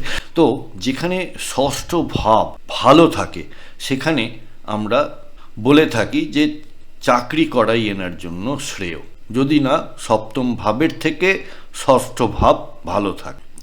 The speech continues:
সেবা অর্থ হলো যে হসপিটাল বা নার্সিং হোমে যারা কাজ করেন, ডাক্তারিতে যারা কাজ করেন, তারা মানুষের সেবা করেন। এছাড়াও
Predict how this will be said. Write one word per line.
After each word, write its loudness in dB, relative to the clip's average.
সেবা 4
অর্থ 4
হলো 0
যে 6
হসপিটাল 2
বা 0
নার্সিং -2
হোমে -2
যারা 2
কাজ -2
করেন, -2
ডাক্তারিতে -6
যারা -4
কাজ -6
করেন, -8
তারা 10
মানুষের 2
সেবা 4
করেন। -2
এছাড়াও 4